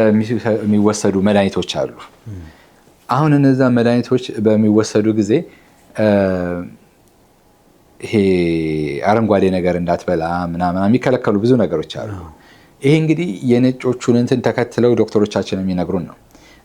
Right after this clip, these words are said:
Speaker 1: እንደኛ ባህል ደግሞ ኮረሪማ አትበላ። ኮረሪማ ውስጥ ያለው ነገር ደግሞ መድኃኒቱን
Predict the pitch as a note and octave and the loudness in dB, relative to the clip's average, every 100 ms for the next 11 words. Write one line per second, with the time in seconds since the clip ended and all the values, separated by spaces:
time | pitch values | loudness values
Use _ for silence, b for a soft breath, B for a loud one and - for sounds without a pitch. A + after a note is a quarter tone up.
0 | - B2+ D3 E3 D3 B2 A2+ A#2 A#2 D3+ | -2 0 2 2 0 0 0 0 0 0
1 | A3 A#3 - - - - - A2 G2 F2 | -2 -4 -12 -20 -20 -20 -6 0 0 0
2 | D2 - - - - _ _ _ _ _ | -6 -10 -18 -20 -20 _ _ _ _ _
3 | _ _ - - A2+ A2+ G#2 G2+ F#2 F#2 | _ _ -20 -4 0 2 2 -2 -4 -6
4 | F2+ F#2 F#2 G2+ A2+ C#3+ C3 E2+ E2+ E2 | -4 -4 -4 -2 -2 0 -2 -2 -4 -6
5 | - | -10